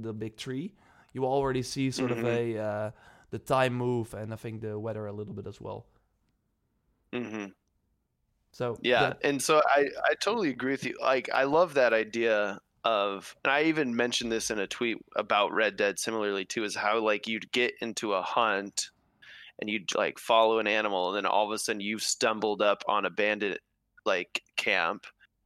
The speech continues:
Speaker 2: and you're like, "Oh," and, like, you have to, like, prepare for that. And, like, how a game, like, you can, I love when I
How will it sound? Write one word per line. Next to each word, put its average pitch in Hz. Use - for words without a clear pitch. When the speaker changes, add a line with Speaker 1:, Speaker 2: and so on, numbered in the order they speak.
Speaker 2:
and 117
you're 107
like, 95
"Oh," 117
and, 110
like, 101
you 107
have 107
to, 117
like, 101
prepare 117
for -
that. 92
And, 120
like, 110
how 117
a 127
game, 127
like, 123
you 147
can, 131
I 123
love 135
when 127
I 113